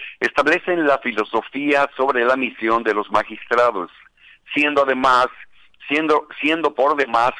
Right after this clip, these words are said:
humanística y acorde al marco del derecho, y las características que, teóricamente hablando, deben reunir para participar en la impartición de justicia.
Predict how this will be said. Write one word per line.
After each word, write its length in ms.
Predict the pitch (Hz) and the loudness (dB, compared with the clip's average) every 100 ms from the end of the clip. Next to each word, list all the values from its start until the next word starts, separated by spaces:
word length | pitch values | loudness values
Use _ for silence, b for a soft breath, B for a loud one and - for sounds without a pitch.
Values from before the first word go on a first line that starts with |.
| - | -6
humanística 960 | 123 113 110 123 - 135 123 127 135 - | -2 0 0 0 -4 -8 0 2 2 0
y 120 | 120 | 0
acorde 460 | 101 - 117 117 117 | -2 0 0 2 2
al 140 | 104 | 0
marco 480 | 95 101 104 - 107 | 2 2 2 0 -2
del 160 | 104 101 | -2 0
derecho, 560 | 113 123 - - - _ _ _ _ _ | 2 0 -2 -12 -16 _ _ _ _ _
y 140 | 110 | -4
las 220 | 113 135 151 | 2 2 2
características 920 | - 135 147 113 110 120 - 127 123 123 - | 0 0 0 -4 -4 -4 -6 0 0 0 -4
que, 120 | 107 | -6
teóricamente 840 | _ 117 120 120 104 101 110 104 | _ 0 0 0 -2 0 -2 0
hablando, 600 | 90 104 127 135 131 139 b b b - | 2 2 2 2 2 0 b b b -4
deben 360 | 123 139 139 | 0 2 2
reunir 520 | 123 107 107 135 143 | 2 2 2 -2 0
para 260 | - 117 107 | 2 2 2
participar 760 | 101 - 101 - 104 117 123 123 | -2 -4 -10 -14 -2 2 2 0
en 100 | 113 | -4
la 60 | |
impartición 840 | 98 - 92 - 95 - 110 107 107 | -4 0 0 0 -12 -8 -2 -2 0
de 80 | 107 | -2
justicia. 760 | 107 104 - 92 - 82 73 | -4 -8 -6 -6 -4 -4 -4